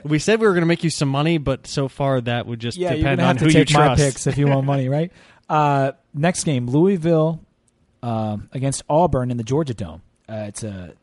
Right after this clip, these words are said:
Speaker 2: Auburn is ten and a half point favorites in this game.
Speaker 1: You pick. What, what do you got here?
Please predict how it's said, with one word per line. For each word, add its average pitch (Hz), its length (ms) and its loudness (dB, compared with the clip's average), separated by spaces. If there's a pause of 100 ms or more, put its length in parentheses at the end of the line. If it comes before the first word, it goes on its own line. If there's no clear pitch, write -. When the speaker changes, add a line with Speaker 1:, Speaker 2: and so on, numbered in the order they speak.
(120)
Speaker 2:
Auburn 139 300 -2
is 113 120 -6
ten - 180 -6
and 151 80 -4
a 117 60 -4
half 131 160 -10
point 117 240 -10
favorites 92 320 -16
in 87 60 -16
this 80 140 -18
game. - 200 -20 (580)
Speaker 1:
You 208 140 -6
pick. - 460 -8
What, 127 280 -8
what 147 100 -4
do 151 40 -2
you 139 80 -4
got 110 160 -6
here? 101 200 -10